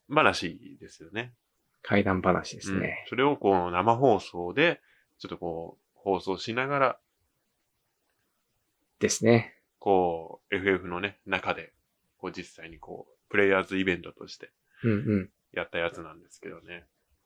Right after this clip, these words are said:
Speaker 1: まあ。
Speaker 2: 緊張しましたね。
Speaker 1: そうですね。あの、僕ら、あの、ラジオと言いつつも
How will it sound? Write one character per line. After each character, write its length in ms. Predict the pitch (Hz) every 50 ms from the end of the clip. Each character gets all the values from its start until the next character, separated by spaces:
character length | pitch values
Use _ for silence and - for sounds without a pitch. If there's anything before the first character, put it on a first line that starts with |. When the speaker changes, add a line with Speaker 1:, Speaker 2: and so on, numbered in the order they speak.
| _ _ _ _ _ _ _ _ _ _ _ _ _ _ _ _ _ _ _ _ _ _ _ _ -
Speaker 1:
ま 260 | 117 120 107 92 85
あ。 40 | -
Speaker 2:
緊 300 | - - 110 107 110 107
張 200 | - - 113 104
し 100 | - 117
ま 100 | 110 107
し 80 | -
た 80 | - 98
ね。 480 | 95 87 85 85 85 85 87 90 - - - - - -
Speaker 1:
そ 280 | - 143 139 127 113 101
う 40 | 90
で 60 | -
す 60 | 90
ね。 180 | 95 98 98 - -
あ 120 | 101 104 101
の、 220 | 101 101 101 101
僕 240 | 101 110 110 - 165
ら、 160 | 156 131 110
あ 60 | 101
の、 240 | 92 95 95 95 98
ラ 160 | 98 123 156
ジ 100 | 156 165
オ 100 | 175 147
と 120 | - - 101
言 120 | 98 101 104
い 40 | 101
つ 120 | - 107
つ 80 | - 104
も 400 | 95 95 98 98 90 82 85